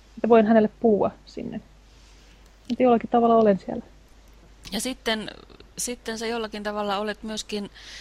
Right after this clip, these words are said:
Speaker 2: siellä virtuaalimaailmassa virtuaalijoena.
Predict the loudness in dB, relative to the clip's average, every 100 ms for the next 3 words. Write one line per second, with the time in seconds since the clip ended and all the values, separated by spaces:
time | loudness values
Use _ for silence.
0 | -20 -12 -8 -4 -6 -6 -6 -4 -4 -6
1 | -6 -6 -8 -8 -8 -10 -8 -8 -8 -10
2 | -12 -12 -8 -6 -8 -10